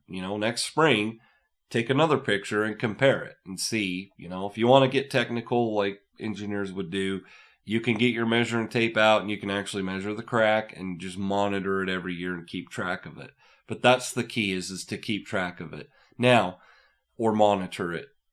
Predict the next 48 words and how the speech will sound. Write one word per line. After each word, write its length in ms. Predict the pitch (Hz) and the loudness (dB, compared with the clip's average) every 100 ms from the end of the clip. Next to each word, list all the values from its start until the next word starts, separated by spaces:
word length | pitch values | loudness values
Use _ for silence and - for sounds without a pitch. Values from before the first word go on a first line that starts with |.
| _ _ _ 117 | _ _ _ -2
On 140 | 110 | 2
top 260 | 147 156 135 | 4 4 2
of 100 | 107 | 0
that, 220 | 107 73 | 0 0
you 120 | 107 | -2
need 140 | 117 98 | -2 -4
to 40 | |
figure 300 | - 98 98 | -6 -4 0
out 260 | 95 87 87 | 0 -2 -4
what's 380 | 90 104 - | 0 0 -2
causing 500 | - - 95 90 87 | -4 0 0 -2 -8
that. 200 | 85 78 - | -10 -10 -12
If 180 | - | -4
it's 260 | 123 131 - | -2 -2 0
not 340 | 104 117 135 | 2 4 2
changing, 760 | - 170 156 127 92 90 92 101 | -2 0 0 0 -4 -6 -8 -8
meaning 420 | 87 90 92 98 - - | -8 -6 -6 -8 -12 -12
the 80 | 95 | -8
crack's 400 | - 95 95 - | -4 -4 -4 -6
not 220 | 101 85 | -6 -4
getting 240 | 113 107 | -4 -4
any 180 | 120 123 | -2 -2
wider, 520 | 110 104 104 104 107 | 4 4 4 4 0
it's 160 | 98 101 | -2 -2
not 280 | 101 101 101 | -2 -2 -4
growing, 460 | 98 95 95 92 | -4 -4 -4 -6
it's 140 | 85 113 | -6 -2
not 320 | 117 87 - | -2 -4 -2
really 280 | 113 123 92 | 0 0 -2
doing 300 | 104 110 92 | -4 -2 -2
anything, 680 | 101 90 85 87 90 87 - - _ _ | -4 -4 -8 -8 -8 -10 -14 -20 _ _
it's 240 | 95 101 - | -10 -8 -8
the 120 | 98 | -6
same 400 | - 117 123 127 | -2 2 2 2
crack 360 | 127 117 113 - | 6 6 6 0
that's 160 | - | -4
always 300 | 98 104 110 | -2 -2 -2
been 280 | 104 104 92 | -2 -2 -2
there, 340 | 90 90 85 - _ _ _ | -2 -4 -6 -12 _ _ _
for 120 | 135 | 0
the 80 | 180 | 4
most 260 | 165 123 - | 6 4 2
part, 360 | 95 101 - | 0 0 -2
you 80 | 101 | -6
shouldn't 320 | 104 147 127 | -4 -2 0
worry 280 | 131 135 85 | 4 4 4
about 280 | - 64 | -2 -12
it. 100 | 67 | -14